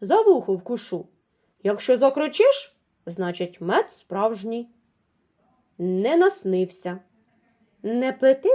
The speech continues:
паночку, дурниць», — про всяк випадок позадкував вовк.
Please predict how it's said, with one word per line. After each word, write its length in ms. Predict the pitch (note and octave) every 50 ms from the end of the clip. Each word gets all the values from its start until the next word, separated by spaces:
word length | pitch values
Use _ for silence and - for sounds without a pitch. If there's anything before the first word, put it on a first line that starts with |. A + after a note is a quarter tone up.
| C5+ -
паночку, 460 | A4+ G#4+ G#4+ G#4+ G#4 - - - G4
дурниць», — 720 | E4+ F4 F4+ F4 D#4+ C4+ A#3+ G#3 F3 - - - - _ _ _ _ _ _ _ _ _ _ -
про 200 | - D4 C#4 A#3+
всяк 300 | G#3 - B3 A#3 A#3 A#3
випадок 440 | B3 B3 - - G#3+ G3+ G3+ G#3
позадкував 680 | - G#3+ G#3 A3+ A#3 - - - A#3 G3+ A3+ A3 G3+ F#3+
вовк. 400 | A#3 B3 G3 E3 - _ -